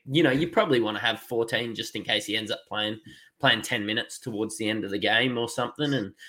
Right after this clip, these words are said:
and scores you a four or five. But, yeah, great for cash generation. Not so good for the points this week, I don't think, unless he comes on and score a, uh, a meat pie, I think.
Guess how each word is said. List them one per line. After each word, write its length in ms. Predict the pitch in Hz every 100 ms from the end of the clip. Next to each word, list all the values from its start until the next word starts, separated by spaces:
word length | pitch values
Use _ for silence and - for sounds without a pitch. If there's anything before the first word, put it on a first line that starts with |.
| -
and 140 | - 117
scores 300 | - 120 117
you 120 | 117
a 40 |
four 320 | 107 123 120 120
or 60 |
five. 400 | - 117 120 117 - 104
But, 140 | 87
yeah, 140 | 117 - _ _ -
great 260 | 143 175 -
for 60 |
cash 300 | - - -
generation. 640 | 117 98 104 107 - 123 131
Not 200 | 175 -
so 160 | 101
good 180 | 92 90
for 120 | -
the 60 | 90
points 340 | - 98 -
this 200 | - 95
week, 220 | - 95 90
I 80 |
don't 220 | 98 101 -
think, 200 | 110 - _ -
unless 140 | - -
he 80 |
comes 240 | - 110 113
on 140 | 101
and 80 | 98
score 300 | - 101 98
a, 220 | 101 104
uh, 200 | 101 98 - _ - -
a 80 | 110
meat 240 | 110 -
pie, 260 | 113 113 107
I 40 |
think. 280 | 107 127 139